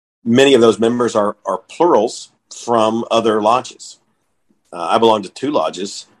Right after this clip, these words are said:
which are being kept alive basically by plural memberships from other stronger, more active lodges.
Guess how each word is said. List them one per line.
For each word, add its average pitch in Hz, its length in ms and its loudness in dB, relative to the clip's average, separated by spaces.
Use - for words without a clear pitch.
which 98 200 -2
are 87 260 2
being 92 300 -2
kept 104 280 -2
alive 95 320 2
basically 90 380 -4
by 82 340 -2
plural 95 340 -2
memberships 101 460 -2
from 87 140 -6
other 85 340 0
stronger, 107 440 0
more 80 160 -2
active 107 340 -4
lodges. - 500 -8